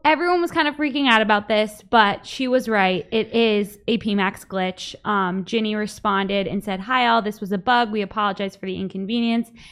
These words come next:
It's now fixed and the insights are showing properly." So that was a bit of a relief. At least we're not losing that.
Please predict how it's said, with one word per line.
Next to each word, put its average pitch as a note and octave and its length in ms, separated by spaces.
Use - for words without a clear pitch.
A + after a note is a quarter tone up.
It's G3+ 200
now G3+ 180
fixed D#4 540
and A#3 120
the A3+ 120
insights A3 420
are G3 100
showing F3 500
properly." - 760
So F3 580
that G3 100
was F#3 140
a - 20
bit F3+ 140
of E3+ 100
a F3+ 100
relief. - 380
At E3 60
least F#3+ 220
we're G3 80
not F#3 180
losing F3 360
that. A#2+ 240